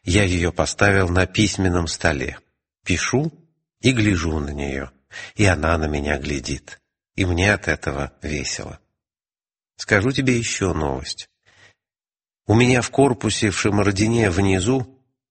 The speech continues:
страсть сколько маленьких девочек. Ты их всех видела в приюте, а приют-то теперь сгорел, и мне их стало очень жалко.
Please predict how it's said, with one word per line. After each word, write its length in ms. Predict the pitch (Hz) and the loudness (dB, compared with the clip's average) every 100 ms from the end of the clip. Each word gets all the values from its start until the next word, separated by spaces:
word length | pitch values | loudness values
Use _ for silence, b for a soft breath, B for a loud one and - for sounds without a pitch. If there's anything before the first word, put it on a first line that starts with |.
| _ | _
страсть 500 | - - 117 117 123 | -16 -2 2 2 0
сколько 460 | - - 107 98 101 | -4 0 0 2 2
маленьких 540 | 98 95 90 87 87 | 2 2 0 -2 -4
девочек. 680 | 80 80 65 62 - - - _ _ _ B B B _ | -2 -2 -2 -6 -8 -10 -18 _ _ _ B B B _
Ты 200 | 120 113 | 4 4
их 100 | 90 | 2
всех 300 | - 117 98 | -2 -2 0
видела 480 | 117 135 90 82 71 | 0 0 0 -2 -2
в 100 | - | -2
приюте, 640 | 95 92 82 - - - B B B B - | 0 0 -2 -4 -8 -10 B B B B 0
а 120 | 104 | 0
приют-то 720 | - 107 104 151 151 - 110 | 2 2 2 0 -2 0 0
теперь 420 | - 107 120 104 | 0 0 0 0
сгорел, 760 | 92 92 117 101 92 87 80 78 _ _ _ | 0 2 2 2 2 0 -2 -8 _ _ _
и 140 | - 104 | 2 2
мне 300 | 98 104 95 | 4 2 0
их 80 | |
стало 340 | - - 101 98 | -2 -2 0 0
очень 420 | - 87 - 85 | -2 -4 -2 -4
жалко. 540 | 76 78 65 - - | -4 -4 -4 -10 -14